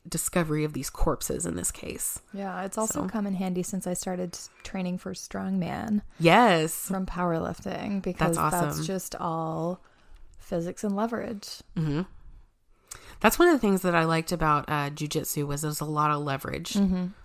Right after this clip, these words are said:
Speaker 1: lot of making the little guy have the upper hand in a fight.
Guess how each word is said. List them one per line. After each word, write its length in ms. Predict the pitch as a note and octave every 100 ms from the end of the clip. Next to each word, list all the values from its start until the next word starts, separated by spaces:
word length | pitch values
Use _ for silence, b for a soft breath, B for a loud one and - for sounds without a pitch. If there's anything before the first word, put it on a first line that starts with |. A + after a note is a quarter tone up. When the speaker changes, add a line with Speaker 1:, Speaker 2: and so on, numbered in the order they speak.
| b - E3+
Speaker 1:
lot 100 | E3
of 220 | D#3 -
making 480 | E3 D#3+ E3+ D#3+ D3+
the 420 | D3+ C#3+ C#3 - -
little 340 | D#3+ D#3+ D3+
guy 220 | D3 C#3
have 280 | C#3+ D3 C#3+
the 120 | D3 -
upper 220 | D3 D3
hand 260 | D#3 D3 C#3+
in 100 | C#3
a 60 |
fight. 400 | C#3+ D#3+ D3+ -